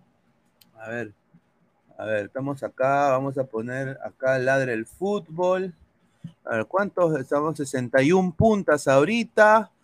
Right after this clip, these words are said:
Treinta y cuatro, treinta y cinco likes. Ya. Lleguemos a los, a ver, sesenta likes. Ahí está. Empecemos con sesenta likes. Llegamos a los sesenta likes. Son sesen-, somos setenta y siete personas ahorita.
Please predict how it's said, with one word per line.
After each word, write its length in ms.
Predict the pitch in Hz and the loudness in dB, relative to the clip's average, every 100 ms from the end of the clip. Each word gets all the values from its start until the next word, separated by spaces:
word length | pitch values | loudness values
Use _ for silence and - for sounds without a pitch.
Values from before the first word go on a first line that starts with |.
| _ _ | _ _
Treinta 480 | - 143 143 139 139 | 0 2 2 2 2
y 80 | 139 | 2
cuatro, 480 | 135 190 214 208 196 | 2 2 2 2 -2
treinta 400 | 151 143 139 143 | 0 0 2 0
y 100 | 139 | 0
cinco 460 | - 202 - 175 | -4 -8 -6 -2
likes. 640 | 160 175 147 117 - - - _ _ _ _ _ | 0 2 2 -2 -10 -20 -20 _ _ _ _ _
Ya. 540 | 123 151 185 196 240 233 _ _ _ _ _ _ | 2 6 8 8 4 -2 _ _ _ _ _ _
Lleguemos 520 | 151 180 240 285 277 247 | 0 4 6 6 4 4
a 100 | 208 | 2
los, 1160 | 185 180 175 170 165 165 160 165 - - - _ _ | 4 4 4 4 4 4 2 0 -8 -18 -20 _ _
a 180 | - 165 | 0 4
ver, 440 | 160 143 131 120 _ _ _ _ _ _ _ _ _ _ | 4 4 0 -4 _ _ _ _ _ _ _ _ _ _
sesenta 720 | - - 214 - 311 311 - 214 | -8 0 2 2 -2 0 -2 -2
likes. 640 | 208 139 120 - - - _ | -2 -2 -6 -12 -20 -20 _
Ahí 160 | 160 | -6
está. 300 | 156 135 131 | -6 -6 -8
Empecemos 460 | 123 151 165 254 262 | -6 -8 -6 -6 -4
con 180 | 208 175 | -4 -4
sesenta 580 | 165 160 196 196 165 | -6 -4 -6 -2 -2
likes. 220 | 139 120 131 | -2 -4 -6
Llegamos 300 | 254 294 233 | -4 -4 -4
a 60 | |
los 160 | 196 170 | -6 -6
sesenta 540 | 170 165 240 226 180 | -8 -6 -6 -4 -4
likes. 240 | 202 240 185 | -2 -4 -4
Son 200 | 208 208 | -6 -6
sesen-, 400 | 208 180 165 160 | -6 -6 -10 -8
somos 280 | 208 214 | -8 -8
setenta 360 | 208 175 147 143 | -8 -10 -8 -8
y 80 | 139 | -8
siete 300 | 196 190 185 | -8 -8 -8
personas 480 | 143 135 175 180 135 | -10 -12 -12 -8 -4
ahorita. 560 | 143 202 - 214 226 | -4 -6 0 0 0